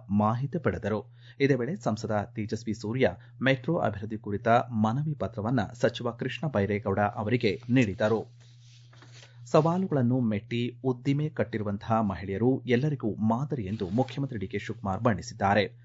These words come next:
ಬೆಂಗಳೂರಿನಲ್ಲಿ ನಡೆದಂತಹ ಮಹಿಳಾ ಉದ್ಯಮಿಗಳ ಸಂಘದ ಒಕ್ಕೂಟದ Together We Grow ಅಂತಾರಾಷ್ಟ್ರೀಯ ಮಹಿಳಾ ಉದ್ಯಮಶೀಲತಾ ದಿನಾಚರಣೆಯ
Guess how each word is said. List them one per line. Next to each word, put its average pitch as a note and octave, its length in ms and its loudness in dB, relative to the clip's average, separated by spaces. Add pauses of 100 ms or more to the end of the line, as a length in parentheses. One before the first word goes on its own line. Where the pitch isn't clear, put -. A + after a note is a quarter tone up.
(300)
ಬೆಂಗಳೂರಿನಲ್ಲಿ D#3 560 2
ನಡೆದಂತಹ G#2 520 -4
ಮಹಿಳಾ A2+ 400 0
ಉದ್ಯಮಿಗಳ A2 640 -4
ಸಂಘದ G2+ 520 -4 (100)
ಒಕ್ಕೂಟದ G#2+ 540 0 (320)
Together D#3 380 4
We C#3 60 -4
Grow A2+ 480 0 (100)
ಅಂತಾರಾಷ್ಟ್ರೀಯ B2 640 0
ಮಹಿಳಾ G#2+ 320 2
ಉದ್ಯಮಶೀಲತಾ A#2 920 -2
ದಿನಾಚರಣೆಯ G#2 600 0